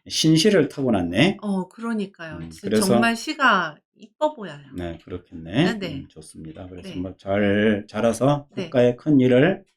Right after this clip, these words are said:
Speaker 1: 할 수 있지 않을까.
Speaker 2: 아, 그럼 적성은 국가에서 일하는 걸로요?
Speaker 1: 네. 공무원.
Speaker 2: 아, 공무원.
Speaker 1: 음, 공무원을 잡아도 되겠구나.
Speaker 2: 네.
Speaker 1: 자, 공부 열심히 할까요?
Speaker 2: 네.
Speaker 1: 어려서?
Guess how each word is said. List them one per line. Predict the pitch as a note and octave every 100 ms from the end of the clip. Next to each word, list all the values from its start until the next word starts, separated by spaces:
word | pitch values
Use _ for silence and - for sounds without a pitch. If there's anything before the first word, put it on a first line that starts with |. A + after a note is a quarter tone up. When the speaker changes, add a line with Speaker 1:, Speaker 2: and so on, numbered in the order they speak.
| _
Speaker 1:
할 | C#3
수 | C3
있지 | D3+ A2
않을까. | G2 G2+ G#2+ - -
Speaker 2:
아, | G3
그럼 | G3+ A3 A3
적성은 | A3+ - - A3 G#3 G3+
국가에서 | G3+ G3+ G#3+ G#3+ G#3 F#3 F3
일하는 | F#3 F#3+ F#3+ E3+
걸로요? | E3+ E3 G3 A#3+ -
Speaker 1:
네. | G#2+ G#2+ _ _ _ _ _ _ _ _ _ _
공무원. | G#2+ G2+ G#2 G#2+ G2 - _ _
Speaker 2:
아, | D3+ D#3
공무원. | _ F3 E3 E3 F3+ G3 D#3 _ -
Speaker 1:
음, | F2 - -
공무원을 | A2+ A#2+ B2 C3 B2+
잡아도 | A2 A2+ B2+
되겠구나. | C3+ C#3+ C#3 G#2+ G2 G#2+ G#2
Speaker 2:
네. | G#3 E3+ E3 E3+ E3+ E3 - -
Speaker 1:
자, | A2
공부 | - B2+ C3+
열심히 | B2+ C#3 C3+
할까요? | D#3 C#3+ C#3+ G#3+ G#3+ -
Speaker 2:
네. | A#2
Speaker 1:
어려서? | A2+ C3 G#3 A3+